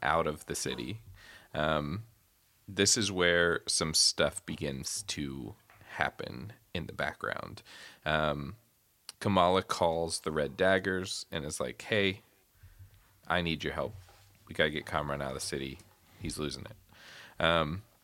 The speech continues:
a moment here is we see the map in the Red Daggers. Um, originally, where they were focused on was, like, full bottom of Pakistan.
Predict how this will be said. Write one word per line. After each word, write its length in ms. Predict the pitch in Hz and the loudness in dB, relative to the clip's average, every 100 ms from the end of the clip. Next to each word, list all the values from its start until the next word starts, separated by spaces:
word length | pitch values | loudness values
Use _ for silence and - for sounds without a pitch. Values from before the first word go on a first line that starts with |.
| _ _ _ _ - | _ _ _ _ -4
a 60 | 87 | 0
moment 440 | 82 92 107 90 | 2 2 2 -2
here 460 | - 85 85 117 147 _ - - - - - | -2 2 2 2 -4 _ -20 -20 -20 -20 0
is 640 | 87 85 82 80 - - - _ _ _ _ _ | 4 6 4 2 2 2 -2 _ _ _ _ _
we 180 | 92 90 | 0 2
see 420 | 82 - 95 92 | 4 2 2 0
the 140 | 92 87 | 0 0
map 500 | 78 71 73 101 - - - _ _ | 0 0 0 -2 -6 -20 -20 _ _
in 120 | 95 | -2
the 80 | 98 | 2
Red 200 | 95 95 | 2 4
Daggers. 760 | 98 98 104 104 110 - - - - - - | 4 4 4 0 -2 -4 -4 -6 -12 -20 -2
Um, 440 | 90 85 80 78 90 - | 2 4 2 -2 -8 -2
originally, 800 | 90 87 92 98 98 98 98 92 | 0 4 2 2 0 0 0 0
where 140 | 98 87 | 2 4
they 120 | 87 | 4
were 120 | 85 | 2
focused 560 | - 82 73 80 - - | 0 -2 0 0 0 0
on 340 | 78 80 82 - | 0 0 -4 -6
was, 220 | 85 - | -6 -4
like, 220 | 73 - | -4 -6
full 580 | - - 78 76 73 78 _ _ _ _ _ _ _ _ _ _ - | -8 -4 -2 0 -4 -8 _ _ _ _ _ _ _ _ _ _ 0
bottom 260 | 71 71 | 0 0
of 120 | 71 | -6
Pakistan. 680 | - 71 - - 85 82 101 | -4 -4 -4 -6 -4 -4 -6